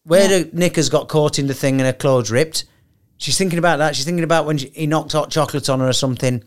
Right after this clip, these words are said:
Speaker 1: She's having, and then it, it ends on a scene where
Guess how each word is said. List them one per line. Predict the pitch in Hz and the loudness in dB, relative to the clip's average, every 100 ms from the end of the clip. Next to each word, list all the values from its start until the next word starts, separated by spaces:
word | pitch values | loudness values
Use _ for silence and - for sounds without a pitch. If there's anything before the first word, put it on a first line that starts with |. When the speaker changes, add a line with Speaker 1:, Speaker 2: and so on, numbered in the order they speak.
| _ _ _ _ _ - | _ _ _ _ _ -12
Speaker 1:
She's | - | -4
having, | 143 160 151 - | 0 2 0 -4
and | - 131 | -4 0
then | 139 | 0
it, | 139 123 _ _ - | 0 -4 _ _ -18
it | - 143 | -12 -2
ends | 175 175 151 | 2 4 4
on | 135 127 127 | 4 2 0
a | 135 | -2
scene | - 139 135 | 0 2 4
where | 131 127 120 | 4 4 2